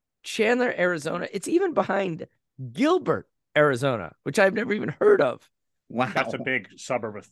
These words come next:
Speaker 3: uh, Phoenix, yeah.
Speaker 1: Of Phoenix. So Saint Louis has two hundred and seventy-nine thousand
Speaker 2: That's
Speaker 1: people.
Speaker 2: it?
Speaker 1: And
Speaker 2: Oh
Speaker 1: that
Speaker 2: my God.
Speaker 1: is it. No
Speaker 2: Well, there you
Speaker 1: wonder.
Speaker 2: go.
Speaker 1: Yeah. No wonder.
Speaker 3: And also, it's one of those places where I'm sure the,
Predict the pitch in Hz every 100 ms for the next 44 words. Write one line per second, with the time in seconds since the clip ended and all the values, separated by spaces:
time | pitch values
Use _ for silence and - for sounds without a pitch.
0 | - 107 98 - 101 90 - 101 90 135
1 | 131 - 151 160 165 - - 165 196 180
2 | 208 208 208 160 - 240 226 202 185 170
3 | 143 - - 202 208 190 180 175 165 156
4 | 156 160 170 160 151 143 - 214 254 -
5 | 139 131 170 233 277 - _ _ _ _
6 | - 143 143 151 170 185 - 180 156 165
7 | 117 _ - 156 160 - 151 143 135 165
8 | 190 233 220 262 214 127 - _ _ 131
9 | 120 - _ _ _ - 143 139 110 -
10 | - 156 160 156 160 143 175 165 151 143
11 | 139 131 127 120 113 107 - 139 131 113